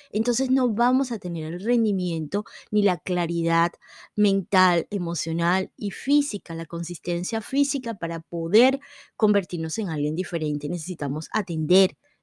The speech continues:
esta salud de nuestro cuerpo, también de nuestros pensamientos. Por eso es importante revisar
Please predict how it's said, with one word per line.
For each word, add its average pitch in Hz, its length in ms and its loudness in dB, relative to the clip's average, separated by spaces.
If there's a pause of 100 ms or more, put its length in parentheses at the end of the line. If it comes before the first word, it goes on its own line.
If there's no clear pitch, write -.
esta 165 280 -6
salud 202 480 2 (220)
de 175 100 -2
nuestro 147 320 -4
cuerpo, 151 460 -4 (480)
también 170 580 0
de 190 100 0
nuestros 156 320 -8
pensamientos. 156 800 -6
Por 160 140 -4
eso 156 140 -6
es 170 120 -8
importante 196 680 0 (240)
revisar 240 680 2